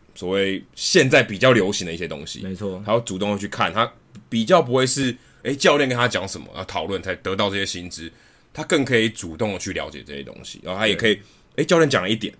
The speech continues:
Speaker 1: 那我再去多看一点，
Speaker 2: 嗯。
Speaker 1: 他可能可以主动地去找资料去研究这样。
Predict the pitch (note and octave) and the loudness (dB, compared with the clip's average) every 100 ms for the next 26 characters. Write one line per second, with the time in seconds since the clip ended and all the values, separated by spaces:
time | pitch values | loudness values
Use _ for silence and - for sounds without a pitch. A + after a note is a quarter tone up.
0 | - C3+ G#2+ A2+ A2 A2 G#2+ A2 F2 - | -4 -2 0 -2 -2 -2 0 0 -2 -4
1 | - G2+ G2+ G2 F2+ A2+ G2+ E2 F#2+ F#2 | -10 -8 -6 -6 -2 -2 -2 -4 -6 -6
2 | F2+ D#2 B1 - D#2 D#2 D2+ G1+ D#2 B1+ | -8 -10 -10 -10 -10 -10 -14 -14 -14 -14
3 | - - | -14 -16